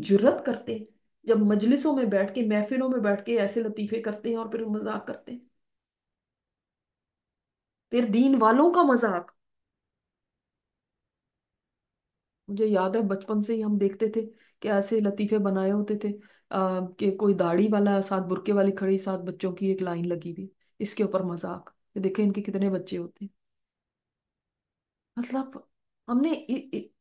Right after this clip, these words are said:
इस चीज को कुछ इ-, ऐसा दीन के जो शायर अपनाने वाले लोग हैं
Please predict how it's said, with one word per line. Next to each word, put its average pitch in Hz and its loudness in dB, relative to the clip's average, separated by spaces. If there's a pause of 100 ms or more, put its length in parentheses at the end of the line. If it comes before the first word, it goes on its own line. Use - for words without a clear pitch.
(140)
इस 269 -4
चीज 320 2
को 349 4 (1040)
कुछ 381 0 (140)
इ-, 254 -6
ऐसा 247 2 (220)
दीन 247 4
के 349 6
जो 277 2
शायर 220 0 (1200)
अपनाने 196 2
वाले 214 4
लोग 185 -2
हैं 202 -8